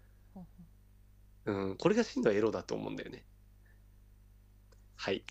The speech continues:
Speaker 2: あとね、児玉玲奈の方で面白いのは、あの、児玉玲奈身長めっちゃ高いの、多分。
Speaker 1: うーん。
Speaker 2: 百七十は超えてるかな。
Speaker 1: うーん。
Speaker 2: めっちゃでかくて、
Speaker 1: うん。
Speaker 2: で、男優がちっちゃくて、
Speaker 1: うん。
Speaker 2: で、男優が、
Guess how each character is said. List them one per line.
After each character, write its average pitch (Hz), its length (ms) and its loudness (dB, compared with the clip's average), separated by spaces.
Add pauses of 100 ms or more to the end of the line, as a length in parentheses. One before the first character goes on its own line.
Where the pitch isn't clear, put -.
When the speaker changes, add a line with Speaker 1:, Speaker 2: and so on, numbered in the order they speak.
(760)
Speaker 2:
あ 143 120 4
と 151 120 4
ね、 113 100 -2
児 151 140 4
玉 151 220 2
玲 170 100 4
奈 143 140 4
の 107 60 0
方 110 140 0
で 104 80 2
面 110 140 -2
白 113 200 0
い 104 60 0
の 98 120 -8
は、 107 320 -4 (640)
あ 107 120 -4
の、 107 420 0
児 165 100 4
玉 262 160 4
玲 339 100 6
奈 233 240 -4
身 247 40 -2
長 359 140 4
め 160 100 4
っ 156 40 2
ち - 100 -6
ゃ - 20 0
高 - 220 -2
い 117 40 -2
の、 101 80 -6
多 104 120 -4
分。 98 160 -10 (340)
Speaker 1:
う 214 40 -4
ー - 40 -4
ん。 247 40 -4
Speaker 2:
百 269 320 -4
七 214 260 -2
十 127 120 -4
は 101 180 -4
超 110 100 0
え 110 40 -2
て 113 140 -2
る 107 60 -4
か 101 120 -4
な。 101 120 -6 (280)
Speaker 1:
う 196 40 -6
ー - 20 -4
ん。 220 480 -10 (240)
Speaker 2:
め 117 100 0
っ - 40 0
ち - 80 -4
ゃ 214 40 8
で 220 80 6
か 220 120 -2
く - 80 -6
て、 101 360 2 (200)
Speaker 1:
う - 20 -12
ん。 160 100 -14 (120)
Speaker 2:
で、 180 240 4
男 220 260 4
優 233 160 0
が 196 100 -2
ち - 140 -2
っ - 80 -2
ち - 120 -6
ゃ - 20 2
く - 100 -8
て、 - 300 -6 (460)
Speaker 1:
う 202 40 -8
ん。 160 140 -10 (960)
Speaker 2:
で、 139 400 4 (320)
男 - 240 4
優 220 100 6
が、 190 140 0